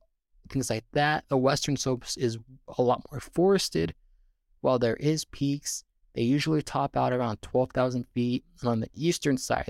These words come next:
they will reach over four thousand feet. So Alta Peak, I don't know if it's twelve thousand. I think it's right around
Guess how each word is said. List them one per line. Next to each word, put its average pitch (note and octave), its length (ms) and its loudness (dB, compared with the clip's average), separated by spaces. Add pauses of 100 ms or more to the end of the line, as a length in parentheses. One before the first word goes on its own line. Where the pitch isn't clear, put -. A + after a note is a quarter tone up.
they C3 140 2
will A#2+ 200 2
reach B2+ 320 0 (120)
over A2+ 140 0
four - 200 -4
thousand - 280 -4 (140)
feet. - 240 -2 (680)
So A#2+ 340 2
Alta C3+ 340 -2
Peak, - 480 -2 (760)
I C#3+ 100 0
don't F#3+ 260 -2
know C#3 320 2
if B2+ 100 -2
it's - 160 -2
twelve B2 280 0
thousand. C3+ 360 2
I A#2 80 0
think D#3+ 240 0
it's - 240 -6 (160)
right B2+ 200 2
around A#2 300 0